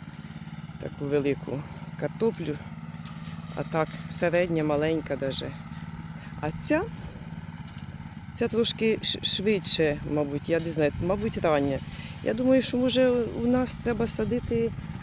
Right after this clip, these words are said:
е, ранню картоплю, щоб вона встигала, е, виростати до того, як вона захворіє.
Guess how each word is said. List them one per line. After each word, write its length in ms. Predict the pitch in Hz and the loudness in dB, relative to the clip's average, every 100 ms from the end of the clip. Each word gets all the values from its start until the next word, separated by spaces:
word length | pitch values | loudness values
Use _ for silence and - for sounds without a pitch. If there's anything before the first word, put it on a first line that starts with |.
| - - - 170 | -10 -10 -6 -2
е, 200 | 165 190 | 0 2
ранню 380 | 254 285 214 | 4 6 4
картоплю, 520 | 170 160 - 156 - 151 | 2 -2 0 -2 0 -4
щоб 200 | - 147 | -2 0
вона 220 | 156 156 | 2 2
встигала, 720 | - 156 151 151 143 143 - - - - | 0 -2 0 2 4 4 2 -2 -6 -4
е, 260 | 139 131 | -2 0
виростати 760 | 143 151 147 - - 131 - 135 - - - - - | 0 2 2 0 0 0 0 -4 -6 -8 -8 -8 -6
до 200 | 135 147 | -4 -2
того, 220 | 156 156 | 2 4
як 220 | 156 147 | 4 4
вона 220 | 147 147 143 | 4 4 4
захворіє. 680 | 156 - 156 151 143 127 | 2 0 0 0 0 -2